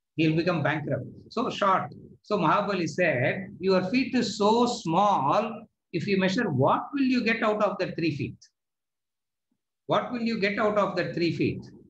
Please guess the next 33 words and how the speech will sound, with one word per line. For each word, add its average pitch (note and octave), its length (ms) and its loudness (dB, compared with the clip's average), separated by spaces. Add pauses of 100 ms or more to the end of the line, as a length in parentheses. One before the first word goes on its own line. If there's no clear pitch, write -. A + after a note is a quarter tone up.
(180)
So G#3+ 840 0 (380)
I G3 240 0
will G#3+ 220 0
give A3+ 200 0 (140)
you C4+ 80 4 (960)
three G#3+ 300 4
villages. G#3+ 800 0 (600)
I E3+ 80 0
will F3+ 280 -2
give G#3+ 120 -2
you C4 480 0
three G3+ 200 0
cities. G3 480 0
I F#3 140 0
will G3+ 180 -2
give A#3+ 160 0
you B3 240 2
three. A3+ 440 0 (220)
You D#3 120 0
want G#3+ 320 0
three? G#3+ 220 0
No, G#3+ 80 2
I A3 100 2
will G3 240 -2
give G#3+ 100 -6
you A3 200 -2
three. A#3 380 -2 (200)
But B3 160 2 (100)
I C#4 180 0
will C#4+ 140 0
decide B3+ 300 0
what G#3+ 260 0
the G3 100 -4